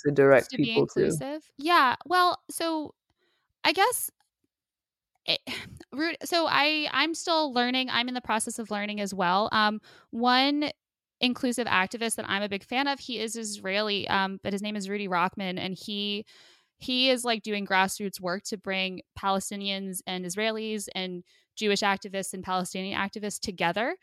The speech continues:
Speaker 2: to actually hear each other and talk to each other and to understand that neither, like, no one's going anywhere. Um, and fueling the flames of hate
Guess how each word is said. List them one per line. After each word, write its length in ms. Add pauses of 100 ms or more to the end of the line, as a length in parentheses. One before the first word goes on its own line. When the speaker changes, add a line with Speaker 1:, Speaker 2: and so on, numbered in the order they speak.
(220)
Speaker 2:
to 80
actually 280
hear 240
each 200
other 200
and 140
talk 280
to 120
each 160
other 320 (400)
and 120
to 100
understand 640
that 220
neither, 480
like, 220
no 160
one's 220
going 280
anywhere. 600 (160)
Um, 420 (320)
and 540 (600)
fueling 460
the 80
flames 460
of 100
hate 400